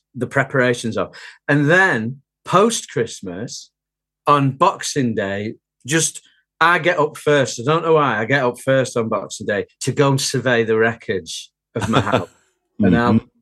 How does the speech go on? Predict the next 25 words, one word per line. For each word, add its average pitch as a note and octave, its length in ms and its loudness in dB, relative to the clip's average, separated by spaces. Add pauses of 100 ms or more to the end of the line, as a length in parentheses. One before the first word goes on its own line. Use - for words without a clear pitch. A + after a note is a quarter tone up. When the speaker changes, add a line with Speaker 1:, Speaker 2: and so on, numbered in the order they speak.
Speaker 1:
I D3+ 40 2
basically, F#3+ 640 2
I, A#2+ 100 2
I'm, C3+ 320 0
I, D3 140 2
I D#3+ 80 4
like, E3+ 280 4
it's D3 140 -2
like E3 180 0
I'm D#3 100 2
working C#3+ 280 2
for C3+ 140 -6
the A#2+ 80 0
council. C3 720 0 (120)
I'm A2+ 120 -2
gonna B2+ 220 2
<laughs> D3+ 100 4
offer C#3+ 240 -2
me, C#3+ 100 2 (320)
offer D#3 220 2
myself C#3 460 2
a C3 60 -2
quote C#3 520 0
on A#2 160 -4
tidying A#2 500 0